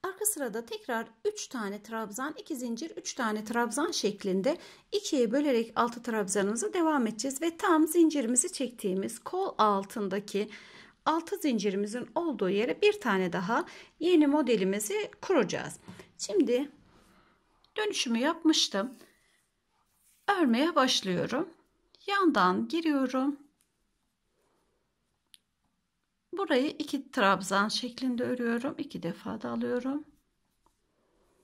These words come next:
İki zincirimi çekip üç, üç bölüyorum. Bir, iki, ve üç. Araya zincir çekmeden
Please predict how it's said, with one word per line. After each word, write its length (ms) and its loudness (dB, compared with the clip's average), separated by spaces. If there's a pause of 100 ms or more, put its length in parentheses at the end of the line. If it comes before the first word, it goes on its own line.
(1700)
İki 220 -8
zincirimi 540 2
çekip 500 -8 (1080)
üç, 240 -2
üç 280 0
bölüyorum. 440 0 (1800)
Bir, 440 0 (1040)
iki, 500 -2 (1000)
ve 380 -2
üç. 480 -2 (160)
Araya 320 4
zincir 360 0
çekmeden 920 -2